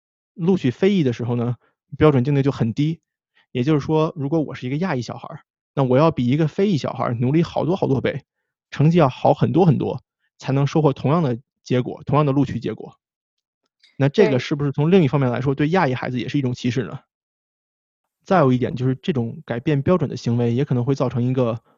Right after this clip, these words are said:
Speaker 1: “我弱我有理”的现象。什么意思呢？就是慢慢的，因为这些事情的发生，大家的关注点从，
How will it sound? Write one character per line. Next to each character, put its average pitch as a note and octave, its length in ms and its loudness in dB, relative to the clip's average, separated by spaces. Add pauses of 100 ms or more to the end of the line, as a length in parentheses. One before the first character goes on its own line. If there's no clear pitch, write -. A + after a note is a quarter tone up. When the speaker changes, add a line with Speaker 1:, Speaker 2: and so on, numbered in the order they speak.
(140)
Speaker 1:
“我 A#2 220 2
弱 D3+ 220 6
我 B2+ 160 4
有 D#3 100 4
理” D3 140 0
的 - 80 -8
现 B2 180 -4
象。 - 280 -10 (500)
什 - 160 -4
么 D#3 80 2
意 F3 100 2
思 C3 140 -4
呢？ A#2+ 80 0
就 C3 100 -2
是 B2+ 60 0
慢 C#3 160 2
慢 E3 120 2
的， B2+ 200 -2 (320)
因 D3 100 2
为 D#3+ 80 4
这 D3+ 100 -4
些 D3 120 2
事 D3 100 -4
情 C3 100 0
的 A#2 80 -2
发 C#3+ 220 -2
生， C#3+ 260 -2
大 D3+ 120 -2
家 D#3+ 100 0
的 D3 80 0
关 E3+ 160 2
注 E3+ 100 2
点 A#2 320 -6 (300)
从， C#3 460 -2